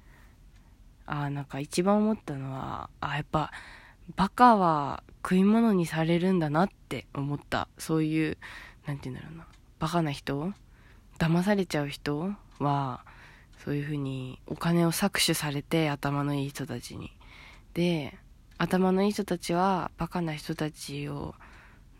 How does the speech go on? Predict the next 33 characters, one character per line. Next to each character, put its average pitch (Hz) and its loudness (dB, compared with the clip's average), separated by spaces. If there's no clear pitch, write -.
に 156 0
ず 175 -4
っ - -8
と 208 4
バ 220 6
カ 220 4
で 175 2
い 160 -2
て 170 -2
く 185 0
れ 185 2
っ - 0
て - -8
思 151 2
う 175 2
ん 175 0
だ 156 0
ろ 135 -4
う 131 -4
な、 131 -4
思 156 2
っ 170 0
て 208 2
る 170 2
ん 143 -2
だ 135 -4
な 151 4
っ - -16
て - -6
い 143 0
う 139 -2
の 127 -2
が、 127 0